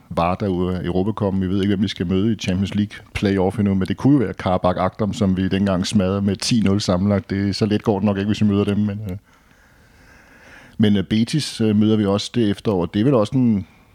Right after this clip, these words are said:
en, nogle kampe, som giver noget håb at bygge videre på. Selvom vi tager to nul dernede, så viser vi det også der, at, øh, ah, man kan godt spille med, med det hold her. Øh.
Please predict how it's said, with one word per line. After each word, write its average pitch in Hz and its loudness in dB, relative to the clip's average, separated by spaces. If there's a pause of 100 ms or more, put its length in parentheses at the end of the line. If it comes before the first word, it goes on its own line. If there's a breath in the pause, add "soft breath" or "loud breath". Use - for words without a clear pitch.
en, 104 -2
nogle 98 0
kampe, 104 2
som 110 2
giver 110 0
noget 104 2
håb 110 0
at 107 -4
bygge 104 2
videre 107 2
på. 107 0
Selvom 117 2
vi 113 4
tager 107 0
to 110 -2
nul 104 2
dernede, 104 2
så 113 -2
viser 107 0
vi 117 2
det 98 2
også 107 -2
der, 104 0
at, - -6
øh, 90 -2
ah, - 0
man 214 4
kan - 0
godt 131 2
spille 120 2
med, 107 4
med 120 2
det 113 0
hold 110 0
her. 120 -4 (280)
Øh. 107 -10